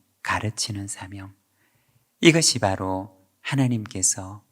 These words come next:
레위 지파에게 맡기셨던 사명이었습니다. 그러면 여러분, 지금은 이 일을 누가 하고 있는 것일까요?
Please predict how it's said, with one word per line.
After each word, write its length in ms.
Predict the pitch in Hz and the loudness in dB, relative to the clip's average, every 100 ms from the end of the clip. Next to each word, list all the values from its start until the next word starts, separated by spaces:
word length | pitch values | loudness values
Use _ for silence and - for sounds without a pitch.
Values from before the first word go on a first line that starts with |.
| _ _ - | _ _ -4
레위 300 | 104 92 107 | 0 0 -2
지파에게 560 | 107 - - 98 98 95 | -6 -8 -10 -10 -8 -10
맡기셨던 920 | 95 - - - 98 - - 104 135 - _ _ | -10 -10 -10 -8 -8 -10 -8 -6 -6 -10 _ _
사명이었습니다. 1200 | - - 98 98 101 95 - - - - - - _ _ _ _ _ - - _ _ - | -2 -2 -4 -8 -8 -8 -8 -8 -10 -18 -20 -20 _ _ _ _ _ -20 -20 _ _ -2
그러면 420 | 107 104 104 98 | 2 2 0 -4
여러분, 460 | 98 98 98 98 98 _ _ _ _ _ _ - - - - - - - _ | -8 -10 -12 -14 -18 _ _ _ _ _ _ -18 -16 -16 -20 -20 -20 -20 _
지금은 540 | - 156 160 151 139 135 | 6 6 6 4 2 0
이 220 | 131 107 | -4 -4
일을 520 | 101 95 95 95 104 - _ _ _ _ _ _ | -4 -4 -6 -8 -12 -20 _ _ _ _ _ _
누가 300 | 104 95 113 113 | -6 -4 -2 -4
하고 180 | - | -6
있는 220 | 104 98 95 | -10 -10 -12
것일까요? 640 | 95 - 101 - 98 | -12 -12 -14 -18 -18